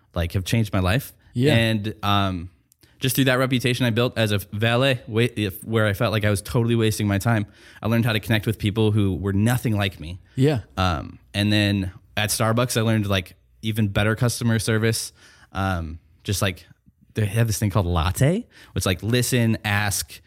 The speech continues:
Speaker 1: thank them, uh, something, and go the extra mile.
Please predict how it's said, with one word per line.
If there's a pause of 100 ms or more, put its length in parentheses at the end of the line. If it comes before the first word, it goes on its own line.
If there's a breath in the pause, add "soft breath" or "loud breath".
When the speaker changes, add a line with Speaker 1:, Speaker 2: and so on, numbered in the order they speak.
(240 soft breath)
Speaker 1:
thank
them, (440 soft breath)
uh, (1400 soft breath)
something,
and
go
the
extra
mile.